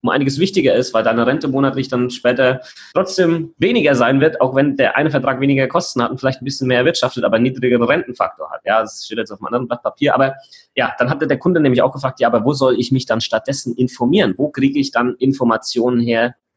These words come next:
die auch wirklich passen? Und für den, für den Kunden an sich, ähm, äh, einmal natürlich wirklich dann ein Beratungsgespräch mit einem Experten, wo das individuell analysiert wird,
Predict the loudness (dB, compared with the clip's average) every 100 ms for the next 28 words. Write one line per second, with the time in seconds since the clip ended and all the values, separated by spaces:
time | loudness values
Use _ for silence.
0 | _ 0 2 2 2 0 0 -2 -4 -4
1 | -4 -2 -2 -2 -4 _ -4 0 0 -4
2 | _ -6 -2 0 0 0 0 -2 0 -2
3 | -4 -14 -20 -12 -4 0 0 -2 -8 _
4 | -20 _ _ _ _ -8 -8 _ _ _
5 | _ -6 -2 2 4 4 2 2 2 2
6 | -2 -14 _ -4 0 0 0 -2 0 -2
7 | -2 -2 -2 -2 -2 -4 -6 -6 0 0
8 | 0 -2 -2 0 -2 -6 -10 -10 -2 -2
9 | 0 0 0 0 -2 0 2 4 4 4
10 | 2 0 -2 -4 -6 -2 -2 -2